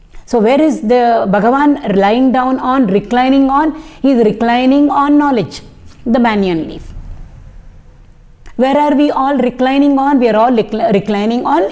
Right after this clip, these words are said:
ignorance. So therefore, on the banyan leaf, Kr-, uh, the Bha-, Bhagavan is there in the form of a infant. And what is the color of the banyan leaf? Green. Green represents equilibrium.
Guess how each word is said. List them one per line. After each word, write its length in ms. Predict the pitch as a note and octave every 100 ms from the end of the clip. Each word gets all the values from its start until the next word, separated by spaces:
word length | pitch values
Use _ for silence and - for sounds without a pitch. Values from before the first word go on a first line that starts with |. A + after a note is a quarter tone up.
| -
ignorance. 680 | G3+ F#3+ D#3 - D3+ - - - - - - - - - - - - - - - - - - - -
So 140 | - C4+
therefore, 440 | B3 C#4+ E4 F4
on 300 | A3+ B3+ F4+
the 80 | F4+
banyan 680 | A3 F3+ F#3+ G3+ G3+ -
leaf, 440 | F#3+ E3+ E4+ - -
Kr-, 140 | A#3
uh, 180 | - A3
the 340 | F#3 F3+ E3
Bha-, 260 | F3+ F#3 -
Bhagavan 440 | E3 F#3+ A3 A3
is 100 | G3
there 240 | D3+ G3 C4+
in 140 | B3+ A#3+
the 120 | B3+
form 260 | G3 F#3
of 160 | F#3+ G3
a 180 | D4+ D#4 - -
infant. 520 | A3+ G3+ - D3+ - - - - - -
And 320 | C#4 E4 F4+ - -
what 260 | A3+ B3 D#4+
is 100 | C#4
the 100 | C#4+
color 340 | A#3+ B3 B3+
of 140 | A3+
the 60 | A#3+
banyan 520 | G3 G#3 A3 A3+ A3
leaf? 280 | G#3+ A3 E3
Green. 640 | D#3 G3 E3+ C#3+ - - - - - - G3
Green 340 | G3 D#4+ F#4
represents 760 | A3+ G3+ G3 E3+ F#3+ A#3 C#4+ - - - - -
equilibrium. 840 | A#3+ - G#3 F3 F3 D#3+ - -